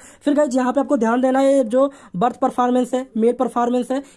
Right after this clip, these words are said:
इसको आपको छोड़ना ही है, नहीं दिक्कत हो जाएगा आपको बाद में जब आप बुक करोगे तो। तो यहाँ पे गाइस, इसको ऐड करना है, फिर यहाँ पे no performance कर देना है। एक चीज़ ध्यान दीजिएगा, आप अपने मनपसंद का जो टिकट, ओ, सीट यहाँ पे बुक करते हो,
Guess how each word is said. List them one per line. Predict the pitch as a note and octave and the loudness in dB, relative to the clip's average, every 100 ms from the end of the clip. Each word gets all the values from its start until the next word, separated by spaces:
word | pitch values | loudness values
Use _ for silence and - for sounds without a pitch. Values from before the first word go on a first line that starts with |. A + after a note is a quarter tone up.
| - | -8
इसको | B3+ C#4 | -4 -2
आपको | C4+ C#4+ | 0 -2
छोड़ना | - A#3 A#3+ A#3+ | 0 0 2 0
ही | A3 F3+ | 0 -2
है, | |
नहीं | G3 A#3 | -4 -4
दिक्कत | A3 A3 G#3 | -4 -4 -4
हो | |
जाएगा | E3+ D#3+ E3 | -6 -6 -8
आपको | - F3+ | -6 -4
बाद | F3+ | -4
में | G3 | -2
जब | G3+ G#3+ | -2 -2
आप | A3 G#3+ | -4 -6
बुक | G#3 | -6
करोगे | G3+ F#3 F3 | -4 -4 -6
तो। | F3 - - - - | -10 -14 -20 -12 -2
तो | C#4+ | 0
यहाँ | D4 | 2
पे | D4 | 0
गाइस, | C#4+ C4+ | 0 0
इसको | - C4+ C#4+ C#4+ | -2 0 0 0
ऐड | A3+ B3+ | -2 0
करना | C#4+ C4+ | 0 0
है, | C4+ | 0
फिर | C4 | 0
यहाँ | A#3 | 0
पे | A#3+ B3+ | 0 0
no | C4+ | 0
performance | B3+ A#3 G#3 A3 C4+ | -2 -4 -2 0 -2
कर | C4+ B3+ | 0 0
देना | B3 C4+ | 0 -2
है। | D#4+ - - | -4 -8 -2
एक | C#4 | -2
चीज़ | C#4 C#4 | 2 2
ध्यान | G#3 A#3 | 2 2
दीजिएगा, | C4+ A3+ A3+ A#3 D#4+ - - | 2 2 2 0 -2 -10 -6
आप | B3 C4 | -2 0
अपने | C#4 C4+ C4+ | 0 2 2
मनपसंद | C4 C4+ B3+ C4 | 2 0 -2 -2
का | B3 | 0
जो | C4 | 0
टिकट, | C4 B3+ C4 B3+ | -2 -4 -2 0
ओ, | A3 | 0
सीट | G#3+ C4 C4 | 0 -2 0
यहाँ | B3 | 0
पे | B3+ | 0
बुक | A3+ - | 0 0
करते | B3 G3+ | -2 2
हो, | A3 | 2